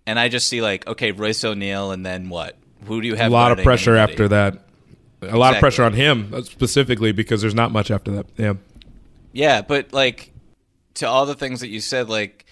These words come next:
Speaker 1: they're just obliterating teams this season. A-, as we mentioned, they're first. They're tied for first with the Warriors now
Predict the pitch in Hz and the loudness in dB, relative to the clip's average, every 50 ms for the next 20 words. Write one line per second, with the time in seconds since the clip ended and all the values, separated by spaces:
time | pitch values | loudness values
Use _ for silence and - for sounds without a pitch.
0 | _ _ _ _ _ _ _ _ _ _ - 117 98 131 147 151 143 160 156 - | _ _ _ _ _ _ _ _ _ _ -18 -4 0 2 2 2 2 0 -2 -2
1 | 180 151 113 120 120 131 127 131 131 127 127 123 127 123 117 107 - 117 127 139 | -2 -2 -2 -2 -4 -4 -2 -2 0 0 -2 -2 -4 -6 -8 -8 -8 -8 -8 -8
2 | 110 90 92 - - - - 104 101 - - 110 123 127 110 101 85 82 82 90 | -8 -10 -12 -12 -12 -10 -8 -8 -6 -6 -6 -6 -6 -8 -8 -10 -12 -12 -16 -18
3 | - - - 107 - - 98 104 - 104 98 98 104 101 107 110 107 101 95 110 | -16 -12 -12 -12 -10 -10 -10 -10 -10 -10 -12 -12 -10 -8 -6 -6 -6 -6 -6 -6
4 | 117 113 - 127 98 95 95 - - - - 123 110 113 123 - - - 101 95 | -6 -6 -6 -6 -6 -8 -8 -10 -12 -10 -6 -4 -2 -2 -2 -2 -4 -6 -8 -8
5 | - - 107 123 - - 127 110 - 110 110 110 - - 113 104 - 104 98 98 | -4 -4 -4 -4 -4 -6 -10 -8 -6 -4 -4 -2 -4 -4 -6 -8 -8 -6 -6 -4
6 | 95 98 95 95 92 - - 98 92 92 92 90 90 104 - | -4 -2 -4 -4 -6 -6 -6 -6 -6 -6 -6 -6 -8 -10 -12